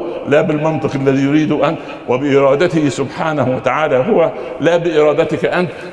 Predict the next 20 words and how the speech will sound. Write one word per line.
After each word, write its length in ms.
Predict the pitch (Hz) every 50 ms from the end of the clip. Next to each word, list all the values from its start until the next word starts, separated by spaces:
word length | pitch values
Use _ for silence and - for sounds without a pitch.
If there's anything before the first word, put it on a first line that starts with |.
| - -
فإرادتنا 800 | - 113 120 131 131 120 117 151 165 - - 120 113 120 117 113
محصورة 680 | 117 110 - 135 - - - 147 147 170 170 160 - - - - - - - - - - - -
وضيقة، 600 | 113 117 98 123 127 135 151 180 - - 185 175 180 - - - - -
لكن 440 | 107 113 120 110 - 135 120 117 117
إرادة 540 | 117 104 107 110 127 123 107 110 95 98 92
الله 340 | 95 107 117 104 104 101
شاملة. 480 | 92 - 120 120 120 101 90 87 90 82 - - - - - - -
أسأل 260 | - - - 120 120
الله 280 | 127 127 139 123 131 117
سبحانه 680 | - 120 107 - - 135 131 127 120 110 110 110 107
وتعالى 520 | - - 107 104 117 123 127 101 85 - - - - - - -
أن 80 | 92 101
يرزقنا 480 | 104 101 110 113 117 - 123 110 113
توحيداً 560 | 110 - 104 98 98 - 117 123 110 107 101 90
خالصاً، 560 | - - 117 127 127 117 98 - 104 87 - - - - - - -
وأن 360 | - 92 101 104 107 107 107 - 117 110 104 110 101
يفرج 460 | 98 95 - 131 127 127 123 113 -
عنا 380 | 123 110 92 104 127 113 107 107
بعد 280 | 104 117 107 107 101
الشدة، 500 | 104 - - - 127 120 104 92 104 85